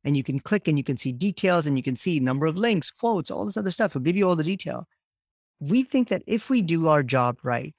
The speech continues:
we are simultaneously teaching people this format, this way of evaluating news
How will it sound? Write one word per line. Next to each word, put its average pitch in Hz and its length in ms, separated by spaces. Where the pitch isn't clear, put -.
we 151 160
are 147 80
simultaneously 180 920
teaching 131 380
people 127 560
this 143 320
format, 151 540
this 131 200
way 156 320
of 135 100
evaluating 123 720
news 120 320